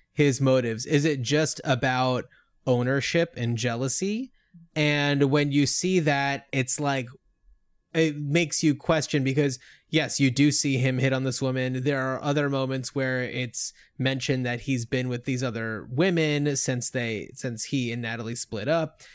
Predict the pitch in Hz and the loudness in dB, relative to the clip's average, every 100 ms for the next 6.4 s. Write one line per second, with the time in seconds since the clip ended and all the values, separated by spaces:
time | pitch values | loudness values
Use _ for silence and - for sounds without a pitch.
0 | - _ - 147 143 143 143 139 139 131 | -20 _ -2 0 2 0 2 2 2 0
1 | - _ _ _ _ _ _ _ _ _ | -6 _ _ _ _ _ _ _ _ _
2 | 185 165 - 180 202 214 208 190 - - | 0 2 0 4 4 6 4 2 0 -2
3 | 160 151 147 143 - - _ 165 165 160 | 2 2 2 -2 -4 -16 _ -2 0 2
4 | 139 135 127 - - 185 190 139 120 117 | 2 0 -2 -8 -2 2 4 4 0 -2
5 | 117 120 - _ _ _ _ _ _ - | -4 -8 -12 _ _ _ _ _ _ -2
6 | 147 - - - | 0 0 -2 -2